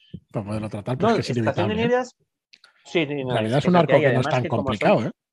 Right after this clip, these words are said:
Speaker 1: Mm.
Speaker 2: No, no, es muy sencillo. Como son
Speaker 1: Sí.
Speaker 2: cuatro hist-, el, el tema del País de Sueños es que al ser cuatro historias independientes,
Speaker 1: Sí.
Speaker 2: es verdad que cada una tiene sus, sus historias, pero Estación de Nieblas, aunque es un algo, un arco algo más largo,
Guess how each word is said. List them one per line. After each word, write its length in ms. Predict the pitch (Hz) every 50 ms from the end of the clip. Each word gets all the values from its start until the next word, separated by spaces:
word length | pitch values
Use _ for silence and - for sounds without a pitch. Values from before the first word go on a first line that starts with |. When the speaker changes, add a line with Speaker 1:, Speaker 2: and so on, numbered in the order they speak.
| _ _ _ _ _ _ _ _ -
Speaker 1:
Mm. 100 | 113 101 - _
Speaker 2:
No, 120 | - 147 151
no, 160 | 185 202 214
es 120 | 123 -
muy 120 | 143 160 -
sencillo. 500 | 180 151 139 - 190 180 151 113 - _
Como 220 | - - 123 127 120
son 140 | - 151 160
Speaker 1:
Sí. 40 |
Speaker 2:
cuatro 200 | - 190 185 190
hist-, 140 | 180 175 - 127
el, 160 | 123 127 120 -
el 160 | 127 120 117
tema 220 | 143 147 170 175
del 220 | 175 180 180 175 165
País 240 | - 175 170 165
de 80 | 156 156
Sueños 360 | 151 - 180 185 175 - -
es 80 | - -
que 100 | - 170
al 80 | 143 120
ser 180 | - 156 151 156
cuatro 200 | 170 175 170 170
historias 380 | 156 _ - 170 165 165 160 -
independientes, 680 | 151 147 151 143 - 143 139 156 170 175 165 170 165 -
Speaker 1:
Sí. 200 | - - - - - -
Speaker 2:
es 120 | 135 135
verdad 260 | 147 165 160 165 175
que 120 | 175 185 165
cada 220 | 170 143 135 131
una 180 | 135 151 165 165
tiene 280 | 156 170 175 180 180 _ _ _
sus, 520 | - - - - 131 127 123 117 - - -
sus 240 | - 135 113 - -
historias, 400 | 117 - - 151 147 165 170 - _
pero 220 | - 139 131 131 131
Estación 380 | - - - - - - 156 170
de 80 | 180
Nieblas, 340 | 185 196 196 185 165 - -
aunque 160 | 120 117 117
es 100 | 131 - -
un 60 | 160
algo, 220 | 170 175 165 170 - 160
un 100 | 156 165
arco 200 | 160 160 - 160
algo 200 | 151 143 147 143
más 220 | 139 131 123 -
largo, 360 | 160 180 190 175 180 214 _